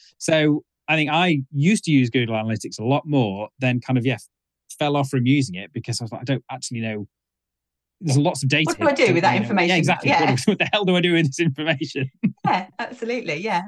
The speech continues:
Speaker 2: But you, it's good because you can dive in with, "Okay, these are the pages where people are coming into my website, they're going onto that
Speaker 1: Yeah.
Speaker 2: page and then they're bouncing off." And then you know, actually, "Okay, that's the page that, that I need, or that maybe I need to look at." Or it may be that that's a page where you would expect people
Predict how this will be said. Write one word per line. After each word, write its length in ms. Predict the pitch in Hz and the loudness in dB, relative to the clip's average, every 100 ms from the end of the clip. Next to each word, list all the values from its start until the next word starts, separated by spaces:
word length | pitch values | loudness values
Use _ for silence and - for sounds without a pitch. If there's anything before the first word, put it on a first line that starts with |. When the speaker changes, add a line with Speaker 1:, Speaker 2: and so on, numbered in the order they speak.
| - | 0
Speaker 2:
But 140 | 247 | 2
you, 120 | 269 - | 2 0
it's 180 | 277 269 | -2 0
good 140 | 269 | -4
because 220 | 254 254 | -2 -4
you 100 | 254 | -4
can 160 | 269 247 | 0 0
dive 300 | 240 226 220 | 2 0 0
in 160 | 214 208 | -4 -6
with, 120 | 202 | -6
"Okay, 280 | 202 208 185 | -6 -6 -6
these 240 | 226 262 247 | -4 -4 -4
are 20 | |
the 80 | 220 | -4
pages 320 | 226 190 190 | -4 -6 -6
where 80 | 185 | -6
people 220 | 214 185 | -6 -8
are 60 | 180 | -8
coming 280 | - 277 262 | -4 -2 -2
into 160 | 247 | 0
my 120 | 208 | 0
website, 360 | 180 175 160 151 | 0 -4 -4 -2
they're 80 | 180 | 0
going 200 | 214 226 | 0 0
onto 180 | 214 208 | 0 0
that 100 | 202 | -2
Speaker 1:
Yeah. 60 | - | 0
Speaker 2:
page 160 | 165 160 | -4 -4
and 80 | |
then 140 | 160 165 | -6 -4
they're 80 | 165 | -2
bouncing 400 | 156 143 165 151 | -2 -4 -10 -8
off." 160 | 135 _ - - 175 | -10 _ -20 -12 0
And 100 | 190 | 4
then 140 | 208 | 4
you 80 | 214 | 6
know, 140 | 196 | 6
actually, 580 | 180 165 - 175 160 165 | 6 4 2 -2 0 0
"Okay, 280 | 175 170 156 | -4 -2 0
that's 180 | 185 - | 0 -2
the 80 | 185 | -6
page 280 | 170 156 | -4 -4
that, 100 | 151 - | -8 -10
that 240 | 160 - | -4 -2
I 40 | 165 | -2
need, 240 | 165 165 175 185 - | -4 -6 -6 -8 0
or 120 | 240 | 2
that 240 | 214 190 | 4 4
maybe 340 | 226 269 240 180 | 4 2 2 0
I 140 | 160 | 0
need 140 | 156 151 | -2 -6
to 80 | 160 | -8
look 180 | 139 | -6
at." 240 | - 226 - - _ _ - | -4 -4 -4 -12 _ _ 0
Or 140 | 240 233 | 4 4
it 80 | |
may 240 | 226 226 220 | 2 0 -2
be 120 | 214 | -2
that 120 | 208 | -2
that's 180 | 190 190 | -2 -4
a 60 | 196 | -4
page 240 | 185 180 | -4 -2
where 100 | 185 | -4
you 120 | 180 | -2
would 100 | 175 | -4
expect 380 | 170 - 147 - | -6 -8 -10 -8
people 240 | 147 151 | -10 -10